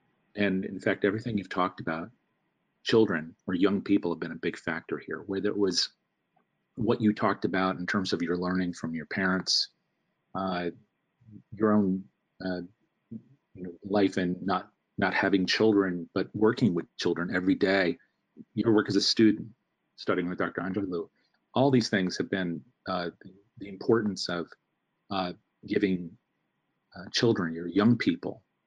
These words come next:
some kind of opportunity to, to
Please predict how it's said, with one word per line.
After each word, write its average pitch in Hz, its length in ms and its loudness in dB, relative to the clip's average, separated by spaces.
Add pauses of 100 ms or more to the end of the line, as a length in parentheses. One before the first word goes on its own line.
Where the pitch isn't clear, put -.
(340)
some 110 260 2
kind 95 280 -2
of 80 120 -4 (220)
opportunity 101 480 -2
to, 80 320 -2
to 95 100 0